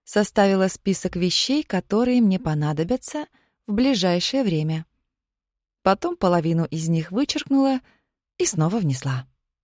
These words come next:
А когда всё было готово, раздалось громогласное:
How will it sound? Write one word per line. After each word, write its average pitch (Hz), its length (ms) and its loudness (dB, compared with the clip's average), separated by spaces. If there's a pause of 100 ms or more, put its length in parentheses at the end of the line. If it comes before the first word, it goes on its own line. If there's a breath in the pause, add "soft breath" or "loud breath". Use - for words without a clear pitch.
(760)
А 214 100 2
когда 180 400 2
всё 170 340 0
было 147 280 -2
готово, 233 640 -2 (580)
раздалось 185 640 2
громогласное: 180 1040 2